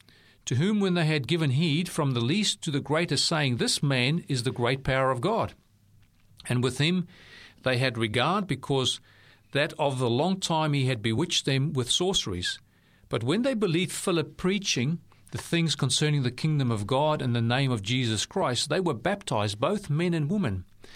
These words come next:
Then Simon himself believed also, and when he was baptized, he continued with Philip and wondered, beholding the miracles and signs which were done. Now when the apostles which were at Jerusalem heard that Samaria had received the word of God,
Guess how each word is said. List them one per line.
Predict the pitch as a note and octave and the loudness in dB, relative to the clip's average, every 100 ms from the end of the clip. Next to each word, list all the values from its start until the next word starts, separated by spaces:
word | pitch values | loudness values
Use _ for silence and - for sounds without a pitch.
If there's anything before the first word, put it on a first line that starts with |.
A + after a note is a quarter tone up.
| - - - | -20 -20 -4
Then | G#3+ | -2
Simon | A#3+ - A3 B3 F3 F3 | 0 2 2 2 2 2
himself | D3+ D3+ - G#3 G3+ D3 - | 2 2 0 0 0 -2 -2
believed | C#3 B2+ D3+ E3+ C#3+ | -2 0 2 0 -2
also, | F3+ F#3+ - G2+ F#2+ - _ - - | -2 -2 0 0 -2 -6 _ -20 -6
and | B2 C3+ | -2 0
when | A#3 | 2
he | |
was | B3 F#3+ | 2 0
baptized, | A#2+ C#3+ E3 - A#2+ B2+ B2 | 2 0 0 0 0 2 0
he | |
continued | A#2+ B2 - A3+ B3 | 0 -2 0 0 0
with | F3+ - | -2 -4
Philip | - D#3+ D#3+ - | -2 -2 -2 -2
and | C3+ B2 | -2 0
wondered, | A#2 D3+ F3+ D#3+ D#3 - - - - - | 0 0 0 0 -2 -4 -18 -20 -12 -4
beholding | A#2+ A2+ F#3+ A#3 A3+ F#3+ | -2 0 0 0 0 0
the | |
miracles | D3 C#3+ F#3+ A3 G#3 C#3+ | 2 2 2 0 0 0
and | C#3 | 2
signs | C3+ - F#3 E3 D#3 - | 0 0 0 0 0 -2
which | B2+ C3+ | -4 -2
were | D3+ | -2
done. | D3 A3 A2+ E2+ _ _ _ - - - | -2 -2 -2 -4 _ _ _ -20 -20 -4
Now | B2+ | 0
when | C#3 F#3 | 2 2
the | F3+ | 2
apostles | E3+ G3 G3 F#3+ D3+ | 2 0 0 0 0
which | C#3+ - D3+ | -2 -4 -2
were | D3 | 0
at | - A#2+ | 0 0
Jerusalem | B2+ C#3 A#3 - C#3+ | 0 0 0 0 0
heard | C3+ C#3 | 0 0
that | C3 | -2
Samaria | - A#2 B2+ G3+ A#3+ G3 | 0 0 2 0 0 0
had | C3+ C3+ B2+ | 0 -2 -2
received | - D#3+ D#3 A#2+ | 0 0 0 -2
the | B2+ | -2
word | B2 C3+ | 0 2
of | B2 G#2 | 0 -2
God, | F3+ G#3 D#3 G#2 | -2 0 0 -2